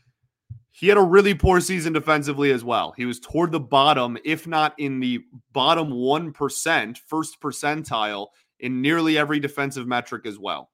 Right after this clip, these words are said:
And, uh, that is a big reason why the Tigers find themselves so comfortably at the bottom there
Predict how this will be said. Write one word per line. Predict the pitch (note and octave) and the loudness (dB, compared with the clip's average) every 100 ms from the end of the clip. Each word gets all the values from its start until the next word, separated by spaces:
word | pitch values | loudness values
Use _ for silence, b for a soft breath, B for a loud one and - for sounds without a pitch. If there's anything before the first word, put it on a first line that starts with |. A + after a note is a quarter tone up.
| _ _ - | _ _ -10
And, | A2 A2 A2 | -6 -6 -4
uh, | G#2+ | -4
that | B2 | -2
is | C3+ | -2
a | B2+ | -4
big | B2+ B2+ | -4 -4
reason | B2+ B2 A#2+ | -4 -6 -6
why | A2+ | -10
the | A2 | -10
Tigers | G#2+ A2 A2 A2 - | -8 -6 -6 -8 -8
find | D3+ F3 C#3+ | -4 -2 -2
themselves | B2 - A#2 A2 - | -6 -4 -4 -4 -10
so | - - - F#3 G#3 | -12 -8 -2 2 2
comfortably | - - - A3 G#3 D#3 A#2+ G#2 F#2+ - _ _ _ _ _ _ _ - | -2 -12 -2 -2 0 -4 -4 -6 -8 -10 _ _ _ _ _ _ _ -8
at | G#2+ | -6
the | |
bottom | B2+ B2 C3 B2 | 0 2 2 2
there | A2 G#2+ G2+ | -4 -4 -4